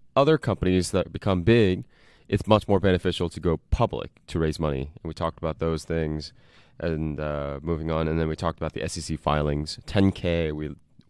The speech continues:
we, uh, took a look at the br-, breakdown of, of ten K.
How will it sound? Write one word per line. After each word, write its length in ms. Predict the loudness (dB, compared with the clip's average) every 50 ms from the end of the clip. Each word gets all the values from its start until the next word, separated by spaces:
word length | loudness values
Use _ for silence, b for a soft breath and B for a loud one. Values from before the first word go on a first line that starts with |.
| _ _ -4
we, 220 | -2 -2 -2 -2
uh, 180 | -2 -4 -6 -6
took 200 | -6 -6 -6 -4
a 60 | -4
look 160 | -4 -4 -6
at 80 | -8 -10
the 100 | -10 -8
br-, 220 | -2 0 0 0 0 -2
breakdown 640 | -2 2 6 6 6 6 4 0 -2 0 0 -2 -4 -4
of, 220 | -6 -8 -8 -10 -10 -10
of 140 | -10 -8
ten 180 | -6 -6 -6 -6
K. 360 | -6 -6 -8 -8 -8 -10 -12